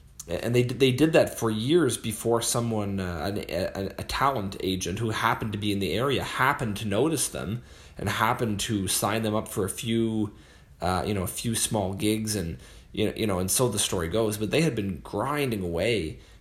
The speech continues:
for years and years and years, twelve concerts a week,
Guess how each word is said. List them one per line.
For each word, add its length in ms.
for 140
years 560
and 120
years 340
and 100
years, 280
twelve 440
concerts 600
a 60
week, 440